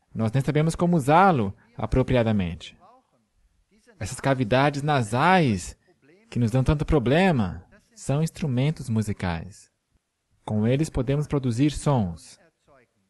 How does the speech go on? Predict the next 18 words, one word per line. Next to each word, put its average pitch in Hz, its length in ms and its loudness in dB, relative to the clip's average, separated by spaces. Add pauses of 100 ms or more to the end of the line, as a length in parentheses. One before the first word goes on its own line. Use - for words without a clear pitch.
(240)
É 107 100 -6
como 147 260 -2
Lúcifer, 147 600 2
que - 100 -10
podia 120 340 -4
cantar 143 460 -2
com 131 160 -4
diferentes 135 460 -6
vozes. 120 680 2 (960)
Eu 120 80 -4
estou 160 180 -2
ansioso 190 460 2
esperando 180 680 0 (220)
até 120 180 -4
que 131 160 -4
Deus 135 200 0
nos 131 100 -2
ensine 135 760 0